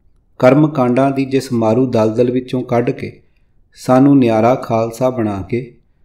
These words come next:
ਅਧਿਆਤਮਕ ਅਤੇ ਰਾਜਸੀ ਤੇਜ ਪ੍ਰਤਾਪ ਦੇ ਮਾਲਕ ਬਣਾਇਆ ਸੀ, ਇਹਨਾਂ ਉਦਾਸੀਆਂ ਨੇ ਅਥਵਾ ਸਾਰੇ ਸੰਪਰਦਾਇਆਂ ਨੇ ਪੰਥ ਨੂੰ ਮੁੜ ਉਸੇ ਕਰਮਕਾਂਡੀ ਖੋਬੇ ਵਿੱਚ ਧੱਕ ਦਿੱਤਾ ਹੈ।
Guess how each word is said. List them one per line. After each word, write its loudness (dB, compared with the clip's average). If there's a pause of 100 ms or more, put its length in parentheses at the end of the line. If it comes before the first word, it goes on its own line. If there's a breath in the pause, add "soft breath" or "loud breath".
(400)
ਅਧਿਆਤਮਕ 2
ਅਤੇ 2
ਰਾਜਸੀ 0
ਤੇਜ 0
ਪ੍ਰਤਾਪ -4
ਦੇ -8
ਮਾਲਕ -4
ਬਣਾਇਆ -2
ਸੀ, -8 (540)
ਇਹਨਾਂ 2
ਉਦਾਸੀਆਂ -4
ਨੇ -4 (580)
ਅਥਵਾ 0
ਸਾਰੇ 0
ਸੰਪਰਦਾਇਆਂ -4
ਨੇ -2
ਪੰਥ -4
ਨੂੰ -2
ਮੁੜ -4 (680)
ਉਸੇ 4
ਕਰਮਕਾਂਡੀ -2
ਖੋਬੇ 0
ਵਿੱਚ -4
ਧੱਕ -4
ਦਿੱਤਾ -6
ਹੈ। -14